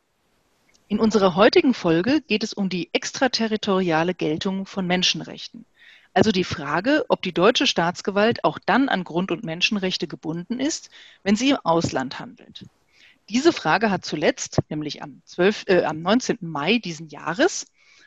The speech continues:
auch das Bundesverfassungsgericht in seinem Urteil zum sogenannten B-N-D-Gesetz beschäftigt.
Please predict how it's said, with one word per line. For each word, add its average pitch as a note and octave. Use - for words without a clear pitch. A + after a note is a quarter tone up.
auch G3+
das B3+
Bundesverfassungsgericht G3+
in E3+
seinem E3
Urteil G3+
zum G3
sogenannten E3+
B-N-D-Gesetz F#3
beschäftigt. -